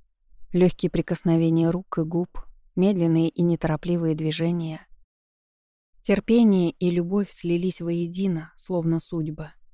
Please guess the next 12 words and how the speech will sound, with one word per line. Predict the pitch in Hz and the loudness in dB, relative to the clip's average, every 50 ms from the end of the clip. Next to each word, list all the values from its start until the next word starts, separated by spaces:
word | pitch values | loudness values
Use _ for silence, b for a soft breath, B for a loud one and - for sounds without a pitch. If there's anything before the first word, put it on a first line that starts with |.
| _ _ - _ _ _ - _ _ - - | _ _ -20 _ _ _ -20 _ _ -20 -20
Все | - - 190 180 | -4 0 0 0
тяготы | - - 185 185 180 180 170 - 170 165 | 0 0 -2 0 0 -2 -4 -2 -2 -4
и | 160 | -4
тревоги, | - - 170 160 156 170 175 165 165 | -4 -4 -4 -4 -2 -2 -4 -4 -4
преследовавшие | 160 - - 156 - - 185 190 165 165 160 160 151 - - - - 165 160 160 | -6 -6 -8 -8 -6 -6 -6 -4 -4 -4 -6 -6 -8 -8 -10 -6 -4 -4 -4 -4
ее | 156 160 165 160 156 165 170 175 165 147 - - | -4 -4 -4 -6 -4 -4 -4 -4 -4 -6 -10 -12
и | - - 165 156 | -6 -4 -4 -4
во | 151 151 | -4 -6
сне, | 147 - - - 165 165 165 170 - - - - _ _ _ _ | -8 -10 -8 -6 -6 -6 -6 -6 -12 -18 -20 -20 _ _ _ _
схлынули | - - - - 208 208 208 185 175 165 165 160 | -18 -16 -2 0 2 4 4 2 2 0 -2 0
в | 156 | 0
никуда. | 165 170 170 - - 175 156 156 151 151 - | 0 0 0 -2 -6 -6 -6 -6 -8 -8 -12